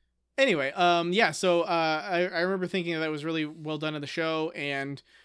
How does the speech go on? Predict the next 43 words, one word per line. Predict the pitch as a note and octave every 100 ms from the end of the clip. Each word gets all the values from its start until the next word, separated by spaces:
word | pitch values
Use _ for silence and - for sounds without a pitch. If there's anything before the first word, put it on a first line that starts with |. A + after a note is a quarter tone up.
| _ -
uh, |
it's | C#3 D3
a | D#3+
good | D#3 F3 F3
piece | - F3
of, | E3 C3 C#3
w-, | D3+ C#3+ - -
uh, | C#3 B2+
madness | B2+ C#3 D#3 F3 E3
writing. | E3+ F3 F#3 F#3+ F#3 _ _ _ _ _ _ _ -
You | D3+
know, | C#3 C3 C3
the | C3
way | C3+ C3+
he, | C#3 C3+
he | C3+ C#3
goes | C#3 C3+
about | C3+ C3+ C#3+
all | C#3
of | C3+
his | C3
things | - C#3+ D3 C3
and | C3 A#2+ - - - _
the | C#3+
little | C#3+ C#3
details | C#3 C3 D3 C3+
he | C#3
takes | C#3 -
into | C#3+
consideration. | D3 C3+ D3 C3 F#3
The, | F#3 F3 - - _
the | D#3+
swapping | - B3 A#3+ G#3
clothes | - F3+ F3+ E3
did | D3 E3+ D#3
feel, | E3 D#3 C#3+
I | D3+
mean, | E3 D#3+ - _ _ _ _ _ _ _ _ _ _ -
I | F3+
guess | G3 A#3
I | A3+
would | G3
have, | F3